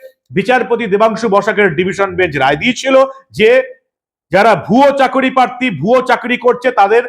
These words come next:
বারো শতাংশ হারে পুরো টাকা ফেরত দিতে হবে।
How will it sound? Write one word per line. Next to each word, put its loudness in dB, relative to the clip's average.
বারো 4
শতাংশ -2
হারে 2
পুরো -2
টাকা 0
ফেরত -4
দিতে -20
হবে। -20